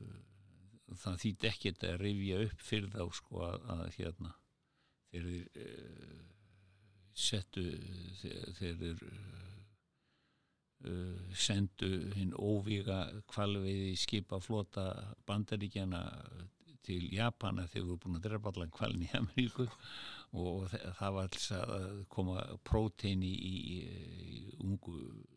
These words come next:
skólabörnin í Japan. En það, það, það, þetta var rosalega viðkvæmt. Þetta er líka svo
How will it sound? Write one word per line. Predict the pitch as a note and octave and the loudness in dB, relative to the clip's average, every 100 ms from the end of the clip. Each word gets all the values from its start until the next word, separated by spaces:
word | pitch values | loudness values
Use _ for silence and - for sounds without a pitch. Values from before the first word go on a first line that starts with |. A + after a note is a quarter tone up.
| - - - | -20 -20 -16
skólabörnin | F#2 - A2+ G#2+ G#2+ F#2+ G2+ G2 | -14 -2 2 2 2 0 2 2
í | G#2 | 4
Japan. | B2+ - - - _ _ - - - - - | 2 0 -8 -12 _ _ -20 -18 -16 -18 -8
En | - F#2 F2 - | 2 2 2 -2
það, | F#2+ A#2 A#2+ - A2 | 0 2 2 0 -6
það, | - A2 A#2 A#2 - | -2 0 2 0 -4
það, | G#2 A2 A2+ | -2 0 0
þetta | G#2+ G#2+ - G#2 | 0 0 2 2
var | C3 | 2
rosalega | D3+ C3+ - B2 B2+ | 0 2 0 0 0
viðkvæmt. | A2 - D2 - - F2+ | 0 0 -2 -2 -2 -4
Þetta | G#2 G2 G2+ | -4 -2 0
er | G2+ | 0
líka | A#2 A2+ | -2 -2
svo | - | -4